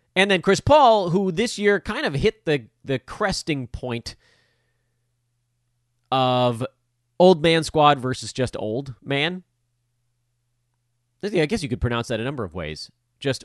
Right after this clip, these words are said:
old man or just old man. So I don't know that there's a place he ends up where his value would be any better than it was in Phoenix, but maybe he's in a prove-it mode,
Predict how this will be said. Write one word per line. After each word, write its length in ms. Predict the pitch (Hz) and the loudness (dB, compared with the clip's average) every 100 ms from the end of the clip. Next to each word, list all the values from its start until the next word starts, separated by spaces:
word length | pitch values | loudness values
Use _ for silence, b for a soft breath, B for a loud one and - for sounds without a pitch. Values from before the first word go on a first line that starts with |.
| - | 0
old 800 | 196 208 196 165 131 113 101 90 | 4 6 6 6 4 2 -4 -6
man 640 | 95 127 135 143 147 151 143 _ _ _ _ _ _ _ | -6 -4 -2 -2 -2 -6 -16 _ _ _ _ _ _ _
or 180 | 101 98 | -10 -8
just 280 | 131 127 - | -4 -4 -6
old 220 | 117 107 | -8 -8
man. 400 | 101 117 76 71 _ _ _ _ _ _ _ _ _ _ _ _ _ _ _ _ _ _ _ _ | -6 -6 -8 -12 _ _ _ _ _ _ _ _ _ _ _ _ _ _ _ _ _ _ _ _
So 80 | 98 | -2
I 120 | 147 | 0
don't 140 | 135 | 0
know 140 | 123 117 | -2 -4
that 140 | 101 | -4
there's 180 | 104 101 | -4 -8
a 40 | |
place 260 | - 107 - | -8 -8 -6
he 180 | 127 110 | -6 -6
ends 160 | 101 | -6
up 180 | 101 92 | -8 -8
where 400 | 90 82 80 76 69 _ | -10 -10 -10 -12 -16 _
his 180 | 110 98 | -10 -6
value 340 | 104 98 90 87 | -2 -2 -2 -8
would 140 | 85 | -10
be 160 | 85 101 | -8 -8
any 120 | 95 | -8
better 340 | 107 92 90 | -6 -6 -8
than 160 | 92 90 | -12 -12
it 80 | 87 | -12
was 580 | 87 117 131 123 104 - 123 | -4 -2 0 -2 -6 -10 -6
in 380 | 117 104 95 87 | -6 -6 -12 -12
Phoenix, 500 | - 135 113 156 - | -6 -4 -2 -4 -2
but 160 | 170 | 0
maybe 240 | 170 156 139 | 0 0 -2
he's 260 | 135 123 | -4 -6
in 80 | 120 | -8
a 80 | 101 | -10
prove-it 480 | - 120 110 104 95 | -10 -8 -6 -8 -8
mode, 460 | 95 92 95 85 | -6 -4 -6 -10